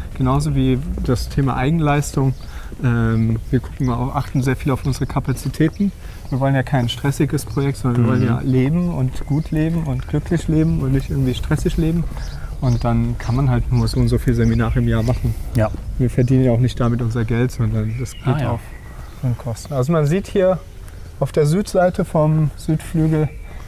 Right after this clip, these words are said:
Speaker 1: dass es, ähm, nochmal ein Geschoss unterm Hof hat.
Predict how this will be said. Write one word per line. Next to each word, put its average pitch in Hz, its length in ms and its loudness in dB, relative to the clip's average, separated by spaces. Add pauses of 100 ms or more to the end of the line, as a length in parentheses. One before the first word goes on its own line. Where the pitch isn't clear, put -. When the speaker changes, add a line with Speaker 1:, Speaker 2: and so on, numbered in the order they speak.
(120)
Speaker 1:
dass 131 320 0
es, 123 400 2
ähm, 123 400 2
nochmal 135 400 2
ein 117 240 0 (480)
Geschoss 151 380 0
unterm 185 420 0
Hof 196 300 0
hat. 208 220 2